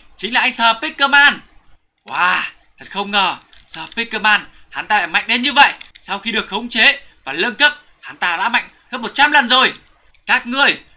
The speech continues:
bây giờ ta sẽ là đại ca của các ngươi. Bây giờ chúng ta sẽ đi tìm bọn Kamen siêu vũ khí. Từ từ đại ca, đại ca hãy mang thêm tiến sĩ này đi. Em đã sửa chữa cho hắn ta xong rồi.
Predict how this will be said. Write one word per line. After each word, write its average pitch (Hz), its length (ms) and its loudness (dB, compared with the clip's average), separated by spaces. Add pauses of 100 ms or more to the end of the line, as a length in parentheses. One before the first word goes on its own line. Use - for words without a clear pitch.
(120)
bây 156 220 -2
giờ 170 180 0
ta 208 160 0
sẽ 254 120 -6
là 220 100 2
đại 185 160 -4
ca 247 240 4
của 180 60 0
các 214 100 -12
ngươi. 254 260 0 (360)
Bây 160 220 -2
giờ 180 180 0
chúng 202 120 -14
ta 226 280 6 (220)
sẽ 208 140 -10
đi 240 80 -8
tìm 226 180 -2
bọn - 160 -4 (260)
Kamen 254 520 6
siêu 277 200 4
vũ 302 120 -2
khí. 302 300 2 (680)
Từ 190 140 -4
từ 247 200 -4
đại 247 140 0
ca, 277 280 4 (320)
đại 156 120 -8
ca 214 120 -2
hãy 226 160 -2
mang 247 160 -2
thêm 240 180 0 (280)
tiến 220 160 -4
sĩ 302 200 -2
này 285 140 6
đi. 285 260 4 (240)
Em 170 160 -6
đã 240 80 -2
sửa 202 240 -2
chữa 277 200 -2
cho 262 120 0
hắn 240 120 -2
ta 277 100 0
xong 277 160 0
rồi. 233 220 4